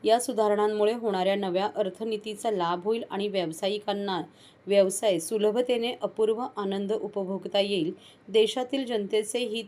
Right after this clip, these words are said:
डोळ्यासमोर ठेवून नवी जीएसटी कररचना तयार करण्यात आल्याने देशात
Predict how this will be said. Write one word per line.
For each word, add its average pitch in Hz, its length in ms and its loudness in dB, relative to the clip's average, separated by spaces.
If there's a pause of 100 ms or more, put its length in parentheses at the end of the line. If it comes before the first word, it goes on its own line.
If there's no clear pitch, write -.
(120)
डोळ्यासमोर 202 520 2
ठेवून 214 440 -4
नवी 190 220 -4
जीएसटी 196 720 -6 (260)
कररचना 196 600 2 (440)
तयार 202 260 6
करण्यात 214 340 -2 (140)
आल्याने 190 420 0
देशात 180 440 0